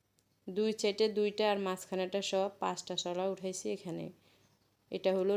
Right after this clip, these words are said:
নতুন চোখ। বেতাগুলা,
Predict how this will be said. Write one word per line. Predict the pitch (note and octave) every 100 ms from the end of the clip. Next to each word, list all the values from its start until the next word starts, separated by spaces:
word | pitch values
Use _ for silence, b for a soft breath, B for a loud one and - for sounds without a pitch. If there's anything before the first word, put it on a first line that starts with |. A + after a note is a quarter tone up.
| G#3
নতুন | G3 G3+ G3 -
চোখ। | F3 E3+ - - - _ _ _ _ _ _ _ _ _ _ _ _ _ _ _ _ _ - _ -
বেতাগুলা, | G3 G3+ G#3+ G#3+ A3+